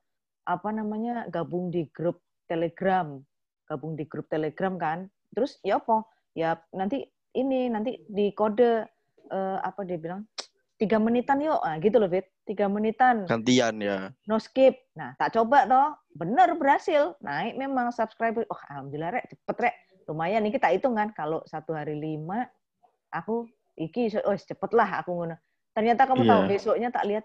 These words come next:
Speaker 1: hilang kon subscriberku. Hilang.
Speaker 2: <laughs>
Speaker 1: Jadi, kita
Speaker 2: Karena
Speaker 1: nggak
Speaker 2: Bunda
Speaker 1: boleh
Speaker 2: nggak ikut nonton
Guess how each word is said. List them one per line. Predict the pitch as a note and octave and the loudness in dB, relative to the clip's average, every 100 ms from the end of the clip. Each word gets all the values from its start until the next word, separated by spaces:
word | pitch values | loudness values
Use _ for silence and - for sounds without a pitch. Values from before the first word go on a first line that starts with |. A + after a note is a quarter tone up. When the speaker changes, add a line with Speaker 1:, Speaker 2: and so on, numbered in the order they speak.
| _ | _
Speaker 1:
hilang | G3+ G3 G#3 G3+ E3+ | 0 4 4 2 -2
kon | D#3 D3+ D3+ | -4 -6 -8
subscriberku. | E3 - F3 D#3 D#3+ D3+ E3 C#3+ C#3 _ _ - | -12 -6 -4 -2 -2 -4 -8 -8 -12 _ _ 0
Hilang. | - - G#3 D#4 D#4+ A3+ G3 | 2 2 0 -2 -2 -2 -2
Speaker 2:
<laughs> | - - - - - | -4 -2 -2 -2 2
Speaker 1:
Jadi, | D4+ C#4+ B3+ B3 D4 - - - - - - | 2 2 0 0 -2 -8 -14 -14 -16 -16 -2
kita | D#4 | 2
Speaker 2:
Karena | F#3+ | 4
Speaker 1:
nggak | A3 F#3 | 6 6
Speaker 2:
Bunda | F#3 | 8
Speaker 1:
boleh | |
Speaker 2:
nggak | A3+ C4+ | 6 6
ikut | G#3+ | 2
nonton | G3 | 2